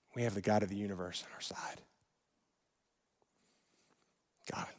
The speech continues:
speak through me. It's in Jesus' name we pray.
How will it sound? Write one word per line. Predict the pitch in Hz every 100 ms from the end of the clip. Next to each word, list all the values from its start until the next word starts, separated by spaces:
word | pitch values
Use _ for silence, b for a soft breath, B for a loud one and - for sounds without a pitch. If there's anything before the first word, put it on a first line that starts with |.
| -
speak | - - 120
through | - 110
me. | 92 85 85 - _ _ _ _ - _ _ _ _
It's | -
in |
Jesus' | - 107 -
name | 101
we | 110
pray. | - -